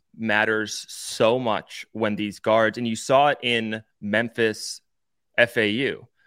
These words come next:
where the Memphis guards would beat their man, and then they, they would essentially be, you know, full,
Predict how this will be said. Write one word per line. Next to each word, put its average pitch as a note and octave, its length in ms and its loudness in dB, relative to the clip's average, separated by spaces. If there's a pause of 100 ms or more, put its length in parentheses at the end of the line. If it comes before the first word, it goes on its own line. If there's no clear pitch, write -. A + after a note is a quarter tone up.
(120)
where A#2 100 -2
the A2+ 80 2
Memphis A2 380 -2
guards B2+ 280 2
would G2+ 140 -6
beat A2 220 -4
their C#3+ 160 -2
man, A#2+ 380 -4 (680)
and B2 140 2
then A#2 120 0
they, A2+ 240 0 (140)
they G#2+ 160 0
would G#2 160 2
essentially A2+ 380 -4
be, G2+ 140 -8
you F2+ 200 -8
know, F2+ 160 -10 (100)
full, A#2+ 580 0